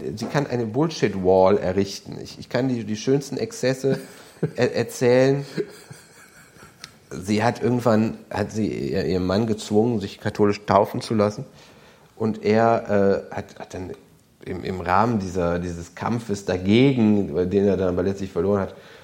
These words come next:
Speaker 1: dann angefangen mit, ja, aber das Alte Testament, was da alles drinsteht und Quatsch und guck mal, dann Jonas und der Wal, dann le-, lebt dann jemand im Wal und dann hat sie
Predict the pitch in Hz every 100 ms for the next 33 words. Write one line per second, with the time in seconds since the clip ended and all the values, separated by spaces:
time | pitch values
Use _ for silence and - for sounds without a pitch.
0 | - 90 92 58 - 95 90 - 92 92
1 | - 101 101 98 107 120 127 - 143 165
2 | 170 156 139 - 135 143 143 156 151 143
3 | 123 131 - 156 156 - - 101 - -
4 | - - - 120 127 113 117 107 123 123
5 | 117 117 110 - 123 120 117 120 - 123
6 | 123 117 123 123 110 104 120 120 135 127
7 | 120 127 160 - 196